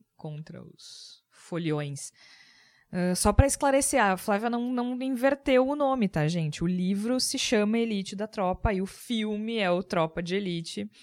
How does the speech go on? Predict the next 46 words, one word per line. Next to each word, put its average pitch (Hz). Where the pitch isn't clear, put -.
mas 180
é 165
o 170
livro 180
que -
deu 175
origem 165
ao 185
filme, 190
a 160
dois 151
filmes. 208
Ah, 156
conhecemos 165
o, 131
o 170
Capitão -
Nascimento 170
muito 165
bem, 196
né? 170
Pelo 156
menos 151
por, -
por 165
meio 165
desses 160
filmes, 440
e... 466
Eu 226
tenho 262
algumas 240
restrições, 233
mas 269
eu 262
acho 233
que -
é 240
bem 220
interessante 254
pra 226
entender 208
como 196
as 190
milícias 180
operam. 143